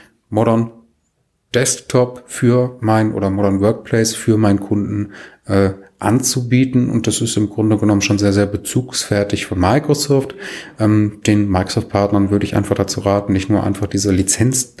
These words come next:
oder Subscription-Transaktion durchzuführen, sondern auch, ähm, dort ein Managed-Service-Angebot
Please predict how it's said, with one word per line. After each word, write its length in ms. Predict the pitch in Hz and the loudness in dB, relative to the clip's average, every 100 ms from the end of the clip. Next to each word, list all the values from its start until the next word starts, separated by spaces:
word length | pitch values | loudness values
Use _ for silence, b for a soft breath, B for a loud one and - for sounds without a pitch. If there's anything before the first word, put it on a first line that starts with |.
| 107 | -2
oder 180 | 101 92 | 0 0
Subscription-Transaktion 1300 | - - - - - - 120 117 113 - - 123 110 | -2 -2 -4 -2 -6 -2 0 0 -2 -4 -2 0 2
durchzuführen, 800 | 110 110 120 - 120 113 110 B B B B | 2 0 -8 -2 2 2 0 B B B B
sondern 380 | - 107 104 104 | 0 2 4 2
auch, 400 | - 104 98 - | 2 0 0 -6
ähm, 380 | 107 98 98 98 101 | -2 0 0 -2 0
dort 340 | 98 98 - | 2 2 -2
ein 380 | 98 95 95 92 | -4 -2 -2 -6
Managed-Service-Angebot 1080 | 98 95 - - 95 95 - 98 95 95 95 | -6 -6 -6 -4 -2 -2 -2 -2 -2 -6 -12